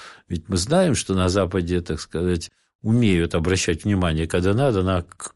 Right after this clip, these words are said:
к-, а, а, мелочи, а тут же произошло что-то фундаментальное с точки зрения прецедента. Не обратили внимания. Теперь обсуждается там арест русских активов там, и всего чего угодно. Да, а священное право собственности в чём?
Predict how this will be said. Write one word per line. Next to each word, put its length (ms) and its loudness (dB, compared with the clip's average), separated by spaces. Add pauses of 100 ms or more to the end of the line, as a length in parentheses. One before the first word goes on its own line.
к-, 200 -14 (360)
а, 300 -4
а, 220 -2
мелочи, 580 2
а 200 -2
тут 200 0
же 140 0
произошло 500 2
что-то 300 -2
фундаментальное 880 0
с 60 -4
точки 300 -2
зрения 320 4
прецедента. 840 -2 (380)
Не 100 2
обратили 520 4
внимания. 520 -4 (380)
Теперь 340 0
обсуждается 680 2
там 220 2
арест 420 2
русских 400 -2
активов 560 -6
там, 260 -8 (320)
и 80 -4
всего 280 2
чего 280 0
угодно. 400 -2
Да, 340 2 (280)
а 200 2
священное 500 2
право 260 2
собственности 640 -2
в 80 -4
чём? 260 -6